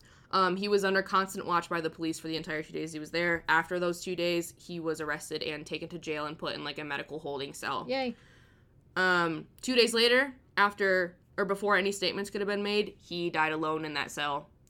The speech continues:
Speaker 1: because of a blood clot he had sustained in the car accident.
Speaker 2: Fuck. I mean, I'm glad he's fucking
Speaker 1: So
Speaker 2: dead, but, like, what? I'm saying that's,
Speaker 1: I'm
Speaker 2: like,
Speaker 1: just
Speaker 2: oh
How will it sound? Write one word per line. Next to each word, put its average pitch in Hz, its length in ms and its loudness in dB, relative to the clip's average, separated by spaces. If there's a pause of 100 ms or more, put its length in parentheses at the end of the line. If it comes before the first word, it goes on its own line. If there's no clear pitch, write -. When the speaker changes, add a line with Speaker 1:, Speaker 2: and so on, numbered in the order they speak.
(220)
Speaker 1:
because 180 220 -4
of 160 80 -4
a 156 60 -4
blood 151 240 -4
clot 147 340 2
he 160 200 -6
had 151 240 -4
sustained 135 500 -4
in 143 140 -6
the 143 80 -10
car 82 180 -4
accident. - 380 -10 (1120)
Speaker 2:
Fuck. - 520 -20 (260)
I 214 40 -2
mean, 196 140 0
I'm 180 100 -4
glad 165 260 0
he's 190 180 -2
fucking 175 260 -6
Speaker 1:
So 165 260 4
Speaker 2:
dead, 208 340 0
but, 196 140 -2
like, 180 200 0
what? 185 840 0 (420)
I'm 320 160 4
saying 359 400 0
that's, 240 160 6
Speaker 1:
I'm 226 140 10
Speaker 2:
like, 220 100 4
Speaker 1:
just 294 300 -4
Speaker 2:
oh 262 200 -2